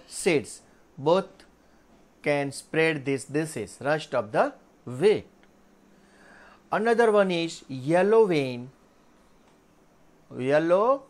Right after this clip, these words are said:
vein mosaic of bhindi. Okay, so yellow vein mosaic i-, of bhindi, or you can say okra, okra, right, is caused by virus,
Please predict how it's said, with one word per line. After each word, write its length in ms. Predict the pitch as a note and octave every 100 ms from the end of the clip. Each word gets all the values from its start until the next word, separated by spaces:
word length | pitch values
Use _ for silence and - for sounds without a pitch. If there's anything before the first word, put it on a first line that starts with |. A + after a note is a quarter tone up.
| -
vein 580 | C3 D3 C#3+ C3+ C3 - _ _ _ _ -
mosaic 680 | B2 B2+ B2+ - G3 G3 - -
of 380 | C#3 C#3+ D3 D3 _ _ A#2+
bhindi. 600 | A2 C#3+ C#3+ D3+ E3+ A#2+ F#2+ _ _ _
Okay, 320 | - A#2 C#3+ - -
so 140 | - E3
yellow 340 | F3 G#3 A#3
vein 240 | A3+ A3+
mosaic 580 | G#3+ F#3 F3+ F#3+ F3+ - -
i-, 160 | E3 D#3+ -
of 340 | D#3 C#3+ C#3 - A#2
bhindi, 540 | D#3 F#3 E3 C#3+ C#3 - -
or 140 | D3 C#3
you 160 | C#3+
can 280 | D3+ E3 D#3
say 260 | D#3 D3 C#3+ - -
okra, 680 | F3+ F#3+ - _ F#3 C#3+ - - _ _ _ -
okra, 440 | D3 - - G2 - -
right, 260 | C3 B3 - - -
is 200 | - D3+
caused 440 | - F3+ F#3+ G#3+ E3+
by 160 | E3
virus, 760 | C#3 A2 A2+ A#2+ C#3 B3 - -